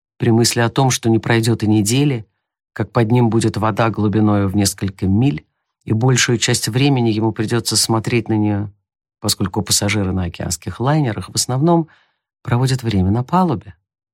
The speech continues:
Том понимал, что... Когда тебя тошнит, это не очень-то культурно.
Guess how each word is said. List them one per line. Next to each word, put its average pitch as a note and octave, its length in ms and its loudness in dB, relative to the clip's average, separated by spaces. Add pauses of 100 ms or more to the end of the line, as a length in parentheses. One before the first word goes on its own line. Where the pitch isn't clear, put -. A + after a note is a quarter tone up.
(460)
Том D#3+ 200 2
понимал, E3+ 380 2
что... C3+ 400 0 (380)
Когда C#3 260 0
тебя C#3+ 200 0
тошнит, - 680 -2 (240)
это C3+ 180 0
не F3 100 4
очень-то A#2+ 360 0
культурно. F2 720 -4